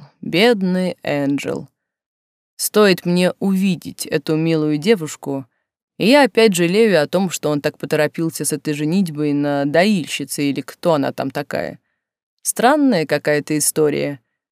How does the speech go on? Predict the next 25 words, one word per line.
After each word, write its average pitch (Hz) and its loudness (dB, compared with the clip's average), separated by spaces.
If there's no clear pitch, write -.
Не 220 4
знаю, 156 2
поехала 196 0
она 196 2
к - -10
нему 170 0
или 147 -2
еще 139 -2
нет. 139 -2
Во 180 4
всяком 277 2
случае, 226 -2
несколько 175 0
месяцев 160 -4
назад, 156 0
когда 147 0
я 143 0
получил 151 -4
его 147 -4
последнее 147 -2
письмо, 156 -2
ее 180 0
там 233 2
не 147 -2
было. 139 -6